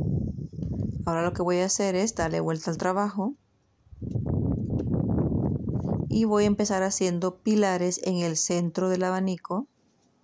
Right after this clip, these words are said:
Aquí voy a hacer un pilar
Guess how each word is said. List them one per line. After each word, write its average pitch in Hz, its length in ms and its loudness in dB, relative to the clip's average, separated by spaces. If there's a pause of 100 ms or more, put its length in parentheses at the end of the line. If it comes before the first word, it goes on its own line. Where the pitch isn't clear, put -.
(1300)
Aquí 165 320 -8
voy 156 160 2
a 160 80 2
hacer 175 420 -2 (840)
un 160 260 -6
pilar 190 500 0